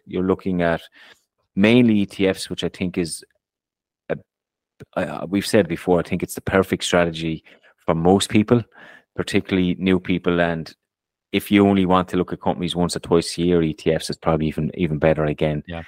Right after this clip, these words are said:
Speaker 1: Um, it doesn't suit an Irish investor to a certain degree, but I think the strategy is, is quite strong. Looking at those companies,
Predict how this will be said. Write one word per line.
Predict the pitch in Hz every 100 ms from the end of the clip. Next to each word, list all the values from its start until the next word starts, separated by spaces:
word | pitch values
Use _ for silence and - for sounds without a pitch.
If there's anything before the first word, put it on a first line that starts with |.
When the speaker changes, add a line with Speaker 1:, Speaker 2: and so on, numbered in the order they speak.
| - - _ _ -
Speaker 1:
Um, | - -
it | -
doesn't | 95 90
suit | - 98 90 85 -
an | 87
Irish | 87 95 87 92
investor | 90 90 - 90
to | - 98
a |
certain | - 131 92
degree, | 98 92 92 92
but | 82 82 78 - _ _ _ _ _ _ -
I | 90
think | 92 82
the | -
strategy | - 90 87 85 85
is, | 82 76
is | 71 -
quite | - 80 80
strong. | - 82 82 80 - _ _ -
Looking | 107 110
at | 98
those | 98 -
companies, | 92 87 87 85 82 -